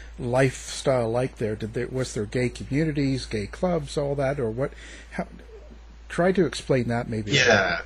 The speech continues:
Speaker 2: it, it's not quite. Uh, um, there, there are in, in Istanbul, there are traditional style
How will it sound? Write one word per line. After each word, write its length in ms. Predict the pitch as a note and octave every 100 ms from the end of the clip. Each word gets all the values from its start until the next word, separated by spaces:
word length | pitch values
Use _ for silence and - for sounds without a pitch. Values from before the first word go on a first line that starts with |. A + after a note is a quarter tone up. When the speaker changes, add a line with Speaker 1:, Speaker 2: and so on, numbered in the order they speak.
| -
Speaker 2:
it, 240 | C#3+ -
it's 400 | E3 F3+ - -
not 320 | F#3+ G#3+ - -
quite. 580 | - - G#3 G3 E3+ - - -
Uh, 580 | - D#3+ - - - -
um, 280 | - F#3 - - -
there, 240 | D3 D#3+ D#3+
there 160 | F3
are 320 | G3 F#3+ D3+ -
in, 160 | D3
in 120 | E3
Istanbul, 600 | F#3 - C3 A2+ G#2 - -
there 140 | A#2+
are 120 | A2 A2+
traditional 580 | - A2+ A#2 - G2 F2
style 640 | - - G2+ F2+ F2 E2